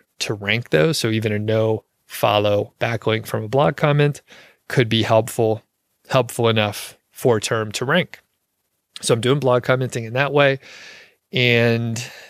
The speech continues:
the way OK Relax works is you get, you know, a certain number of tasks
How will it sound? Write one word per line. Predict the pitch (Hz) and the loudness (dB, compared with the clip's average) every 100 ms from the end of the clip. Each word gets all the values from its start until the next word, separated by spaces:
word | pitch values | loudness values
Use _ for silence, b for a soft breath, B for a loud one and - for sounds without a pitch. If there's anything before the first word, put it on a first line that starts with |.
| B | B
the | 135 | -2
way | 127 139 165 185 180 - | 0 2 2 0 -2 0
OK | 156 - 147 | 0 2 0
Relax | 120 117 113 - | 2 0 -2 -6
works | 117 113 110 - - - | 0 2 2 0 -4 -2
is | 113 110 110 104 - | 0 2 0 -2 -6
you | 127 117 113 | -6 -6 0
get, | 120 113 104 - - | 4 4 2 -6 -8
you | - | -8
know, | 110 104 104 - | -6 -6 -8 -4
a | 117 | 0
certain | - 127 120 | 2 0 0
number | 117 117 113 B B B B B _ | 0 0 -4 B B B B B _
of | 117 - | -8 -6
tasks | - - 127 - - - - - | -2 0 2 0 -4 -6 -6 -8